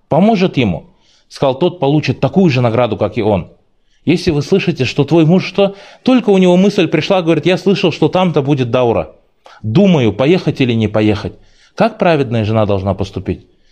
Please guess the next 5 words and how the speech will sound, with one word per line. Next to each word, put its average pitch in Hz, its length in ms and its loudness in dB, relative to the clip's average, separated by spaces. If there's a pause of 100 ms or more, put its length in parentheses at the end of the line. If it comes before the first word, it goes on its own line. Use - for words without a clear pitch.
(140)
Сказать: - 360 -4
«Почему 254 360 2
ты 262 100 2
думаешь? 165 540 0 (540)
Езжай. 190 680 2